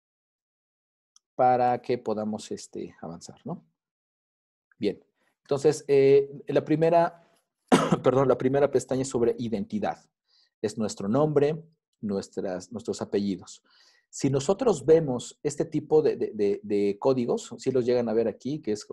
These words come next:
este, gato gato o hashtag, como quieran llamarle, es porque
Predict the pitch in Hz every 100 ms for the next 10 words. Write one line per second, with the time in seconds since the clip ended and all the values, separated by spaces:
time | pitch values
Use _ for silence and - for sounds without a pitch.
0 | 98 - - - - 107 - - _ 104
1 | 101 104 92 - 98 80 98 95 - 104
2 | 92 71 _ - 101 98 87 107 127 202
3 | - _ _ _ _ _ _ _ _ _
4 | - 156 160 170 160 160 160 160